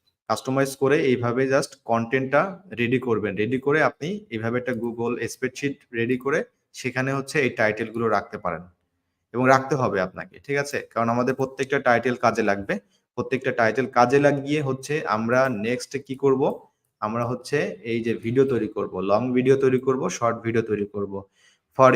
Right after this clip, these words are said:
YouTube-এর জন্য, ঠিক আছে? এবং অন্যান্য সোশ্যাল মিডিয়া তো আমরা পাবলিশ করতে পারবো। তো আমাদের আজকের টপিকটা ছিল এটাই যে আমরা হচ্ছে কিভাবে আসলে টপিকগুলো বের করতে পারি। তো আশা করি আমি আপনাদেরকে দেখাতে পেরেছি সুন্দরভাবে। So,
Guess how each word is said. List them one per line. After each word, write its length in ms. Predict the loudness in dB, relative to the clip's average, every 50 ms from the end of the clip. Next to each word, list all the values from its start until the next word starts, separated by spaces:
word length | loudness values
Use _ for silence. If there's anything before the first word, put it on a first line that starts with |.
| 6 4
YouTube-এর 360 | 2 2 0 2 2 0 0 0
জন্য, 180 | -2 -2 -2 -2 -4 -6 -10 -16 -10 -8
ঠিক 120 | -6 -4
আছে? 240 | -4 -4 -6 -6 -8 -10 -10 -14 _ _ _ _ _ _ _ -8 -4
এবং 100 | 0 2 2
অন্যান্য 240 | 4 4 2 2 0 -2
সোশ্যাল 300 | -4 -4 -4 -2 0 0
মিডিয়া 180 | 2 2 2 2 2
তো 40 | 0 0
আমরা 140 | 0 0 2 2
পাবলিশ 240 | 2 0 0 -2 -6 -6 -8
করতে 180 | -6 -6 -8 -10 -12
পারবো। 220 | -14 -18 -16 -18 -18 _ _ _ _ _ _ _ _ _ 0
তো 80 | 4 4 4 4 2 -2 -10 -12 -6 -2 0 2
আমাদের 240 | 2 2 4 6
আজকের 340 | 6 6 6 4 2 2 2 4 4
টপিকটা 300 | 2 2 2 0 -2 -2
ছিল 140 | 0 2 4
এটাই 280 | 4 4 4 2 0 0
যে 120 | 0 2
আমরা 240 | 2 2 2 2 0 0
হচ্ছে 260 | -2 -4 -4 -2 0 0 0 -2 -4 _ _ _ _ _ _ _ _ _ _ _ _ _ _ _ _
কিভাবে 280 | -2 0 2 4 4 4 2
আসলে 160 | 2 0 0 0
টপিকগুলো 380 | 0 0 0 -2 -2 0 0 0
বের 200 | 2 2 2 0 0 -2
করতে 180 | -6 -6 -6 -6 -4
পারি। 140 | -4 -4 -4 -4 -2
তো 40 | -2
আশা 220 | -2 -2 -2 -2 -2
করি 180 | 0 2 2 2
আমি 260 | 0 0 -2 -2 -4 -4
আপনাদেরকে 360 | -4 -4 -4 -4 -4 -4 -4 -2
দেখাতে 320 | -2 -2 -2 -2 -2 -2 -2
পেরেছি 260 | -2 -2 -2 -4 -6 -10
সুন্দরভাবে। 600 | -14 -12 -8 -6 -6 -6 -6 -6 -6 -6 -6 -6 -8 -10 _ _ _ _ _ _ _ _ _ _ _ -8 -2
So, 80 | 0